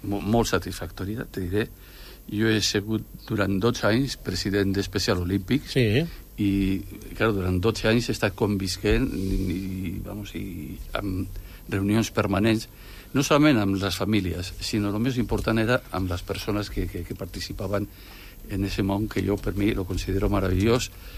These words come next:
Speaker 1: dintre de, de, de, de la s-, de la situació en la que es, es troben. I és un món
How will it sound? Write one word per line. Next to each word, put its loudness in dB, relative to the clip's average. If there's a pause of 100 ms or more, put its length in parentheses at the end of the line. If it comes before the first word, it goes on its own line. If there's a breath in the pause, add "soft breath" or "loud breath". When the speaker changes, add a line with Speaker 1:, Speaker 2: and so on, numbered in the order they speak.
(480 loud breath)
Speaker 1:
dintre 0
de, 6
de, 2
de, -4
de -6
la -4
s-, -6
de -4
la 0
situació -4
en 0
la -4
que -6
es, -6
es -4
troben. -6 (1000 loud breath)
I 6
és 4
un 6
món 6